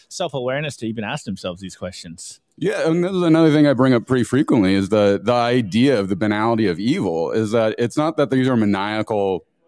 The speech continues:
Speaker 2: evil people that are trying to do something terrible. It's that they're not thinking at all. And that's what allows for them to engage in, in these behaviors that, in my opinion, truly are evil. 'Cause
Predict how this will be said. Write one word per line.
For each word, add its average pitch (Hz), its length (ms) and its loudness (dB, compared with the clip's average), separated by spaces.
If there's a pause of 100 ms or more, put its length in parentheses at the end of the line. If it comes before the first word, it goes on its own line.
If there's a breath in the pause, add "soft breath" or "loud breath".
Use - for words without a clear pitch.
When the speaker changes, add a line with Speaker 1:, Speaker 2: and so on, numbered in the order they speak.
(160)
Speaker 2:
evil 120 320 0
people 131 400 -4
that 101 140 0
are 98 40 -2
trying 107 220 -4
to 104 80 -2
do 101 220 -4
something 101 420 -4
terrible. 110 560 -2
It's - 140 -8
that 120 180 -2
they're 131 100 0
not 127 280 -2
thinking 139 560 -4
at 76 80 -6
all. 67 360 -10
And 120 120 -2
that's 139 180 -4
what 143 80 0
allows 123 460 -2
for 135 80 -4
them 123 180 0
to 120 80 0
engage 110 540 -2
in, 107 260 0
in 123 60 0
these 123 160 2
behaviors 110 560 -2
that, 95 220 -2
in 98 120 -2
my 110 140 -2
opinion, 113 340 -2
truly 113 340 0
are 98 140 0
evil. 107 400 0
'Cause 90 320 -6